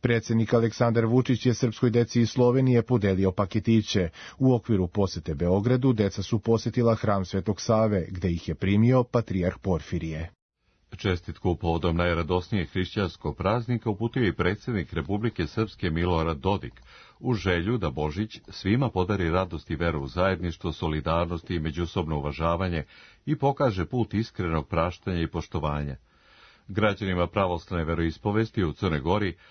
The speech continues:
Speaker 2: praznik je čestitao predsjednik Milo Đukanović. „Nalazimo se pred zajedničkim izazovom da se kao ljudi razumno uzdignemo iznad svih podela, da suparništva ostavimo prošlosti”, naveo je Đukanović.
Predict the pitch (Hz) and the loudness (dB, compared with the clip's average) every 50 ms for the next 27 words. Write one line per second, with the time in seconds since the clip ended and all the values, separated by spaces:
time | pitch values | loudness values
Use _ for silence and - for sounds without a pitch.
0 | _ _ _ - 98 107 127 139 - - 110 - - 90 - 82 73 - - 87 | _ _ _ -2 0 0 0 0 -2 -4 -6 -4 -4 -6 -6 -6 -8 -6 -6 -4
1 | 92 - 113 101 82 - 82 82 82 - - 101 90 98 82 - 80 78 76 76 | -2 0 0 0 0 0 -2 -2 -2 -2 -4 -4 -6 -6 -4 -2 -2 0 0 0
2 | 82 82 76 95 98 - 120 90 69 - - - - - - _ _ _ _ _ | 0 0 0 -2 -2 0 -2 -2 -4 -4 -12 -16 -20 -20 -20 _ _ _ _ _
3 | _ - - _ _ _ _ - 120 120 117 113 113 110 104 110 104 101 95 - | _ -20 -20 _ _ _ _ -4 0 2 2 2 2 0 0 0 0 0 0 0
4 | 107 90 82 - 90 85 82 76 - - 104 82 98 107 95 78 69 76 71 - | 0 0 0 2 0 -2 -2 -2 -4 -8 -6 -2 0 0 0 0 -4 -6 -10 -10
5 | - - 76 82 107 110 110 107 92 95 95 87 82 76 69 - _ - _ _ | -8 -6 -2 -2 -2 -2 -2 -2 -2 0 0 2 2 0 -2 -4 _ -20 _ _
6 | - 98 107 104 - 113 104 - 131 127 104 90 113 131 127 117 107 80 76 92 | -6 -2 -2 -2 -2 -2 -2 0 0 0 2 0 -2 -2 -2 -2 0 0 2 0
7 | 113 117 - - 104 95 92 82 80 80 95 92 82 110 92 95 90 82 80 80 | 0 0 0 -2 -2 0 0 0 0 0 0 0 0 -2 -2 0 0 0 0 0
8 | 78 73 - 78 76 - - 139 143 - - - 104 113 98 104 92 87 80 73 | -2 -2 -2 -4 -4 -2 -2 -4 -4 -4 -2 0 0 0 2 2 0 0 0 -2
9 | - _ - - _ _ - - 95 127 123 - - 123 113 - 110 101 98 95 | -4 _ -18 -20 _ _ -8 -2 -2 -2 0 0 -2 -2 -2 0 -2 -2 0 -2
10 | 95 85 - - - 92 78 78 78 - - 87 80 76 80 76 76 78 73 - | -4 -4 -4 -2 0 0 2 0 0 -2 -4 -4 -2 0 0 0 0 -2 -2 -2
11 | - 85 78 - - - - 64 - - - - 71 - _ _ _ - - - | -2 -2 -2 -4 -8 -14 -16 -16 -14 -10 -6 -6 -6 -6 _ _ _ -20 -12 -6
12 | - 95 85 76 71 67 82 90 95 98 90 87 82 73 - 76 67 62 57 - | -2 0 0 0 0 -2 -2 0 0 0 -2 -2 -6 -6 -6 -6 -8 -8 -10 -14
13 | - - - - - - | -14 -12 -12 -12 -12 -14